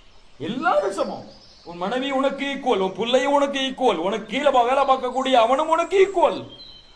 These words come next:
அவன் யாரா இருக்கட்டும், எந்த மதமா இருக்கட்டும், எல்லாரும் ஈக்குவல். "வலக்கது கர்ரம்னா பனி ஆதம்."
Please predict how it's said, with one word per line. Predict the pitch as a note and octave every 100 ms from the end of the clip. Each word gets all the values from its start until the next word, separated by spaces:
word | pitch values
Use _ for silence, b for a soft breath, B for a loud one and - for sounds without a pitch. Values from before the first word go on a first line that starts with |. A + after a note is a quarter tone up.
| -
அவன் | C#3 D#3+
யாரா | E3 B3 E4
இருக்கட்டும், | D#4+ D#4+ G3+ E3+
எந்த | D3+ A3+ C#4+
மதமா | D4 E4+ F4+
இருக்கட்டும், | E4 C#4+ C4+ E3+ A#2 - - - - - - -
எல்லாரும் | A#2 D#3+ A#3 D4 F#4 G4
ஈக்குவல். | G4+ - D#4+ F#3 B2 - - - - - _ _ _ _ - - - - - C3+
"வலக்கது | D#3+ E3 A3 G3
கர்ரம்னா | A3 G#3 C4 F#4+ F#4 E4+
பனி | D4 C4 A3+
ஆதம்." | F#3+ D3+ C3 G2+